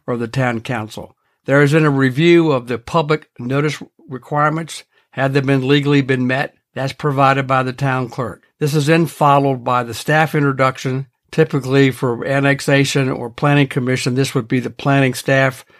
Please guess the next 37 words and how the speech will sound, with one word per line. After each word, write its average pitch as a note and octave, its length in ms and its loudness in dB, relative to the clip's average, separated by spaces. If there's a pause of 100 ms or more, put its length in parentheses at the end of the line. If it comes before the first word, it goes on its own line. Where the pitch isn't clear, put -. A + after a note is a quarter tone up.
(180)
particularly C3+ 580 0
or B2+ 140 0
specifically C#3 720 -2
the A2+ 120 -6
planning B2+ 460 -2
director, B2 580 -6 (340)
who C#3 120 0
would C3+ 140 2
then C#3+ 160 4
provide C3 420 0
a A#2 140 -2
staff D3+ 420 -2
report, C3+ 540 -2 (240)
which C3+ 180 -4
would C3+ 180 0
include C3 380 0
recommendations. C3 1040 -2 (300)
After D#3 340 0
that, C3+ 460 2
there C3 260 -6
is A#2+ 100 -8
a, B2+ 140 -6
there C3+ 280 -6
is A#2+ 100 -8
a A#2+ 40 -8
presentation C#3+ 1040 -2
by B2+ 400 2
the D3+ 160 2
applicant. D3+ 520 -2 (360)
They B2 220 -2
have C3+ 120 0
a B2+ 60 -2
right C3+ 300 2
to C#3 100 -4
provide A#2+ 560 -2
their C#3 220 2
information B2 800 -2